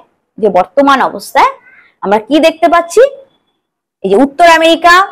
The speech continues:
পশ্চিম দিকে সরে উত্তর আমেরিকা হলো, দক্ষিণ আমেরিকা দেখতে পাচ্ছি আফ্রিকা থেকে পুরো আলাদা হয়ে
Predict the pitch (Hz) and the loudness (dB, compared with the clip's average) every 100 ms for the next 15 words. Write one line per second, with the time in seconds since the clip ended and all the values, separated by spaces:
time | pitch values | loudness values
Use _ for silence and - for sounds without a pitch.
0 | - _ 233 247 320 302 294 294 285 226 | -12 _ -2 0 2 2 4 0 0 2
1 | 254 349 - _ _ _ _ _ _ _ | 2 0 -4 _ _ _ _ _ _ _
2 | _ _ _ _ 214 - 294 294 302 302 | _ _ _ _ -8 0 2 2 0 0
3 | 294 294 349 466 - _ - - _ _ | 0 2 0 -2 -14 _ -20 -20 _ _
4 | _ _ 208 254 - 330 330 320 320 311 | _ _ -2 -2 0 2 2 2 2 2
5 | 330 403 - _ _ _ _ _ _ _ | 2 0 -10 _ _ _ _ _ _ _
6 | _ - _ _ - - 269 269 311 302 | _ -20 _ _ -14 -4 -4 0 0 0
7 | 302 320 370 415 233 - 311 302 294 302 | 0 0 0 0 -4 -2 0 0 0 0
8 | 302 302 311 233 214 262 294 311 320 | 0 2 2 2 2 0 0 2 2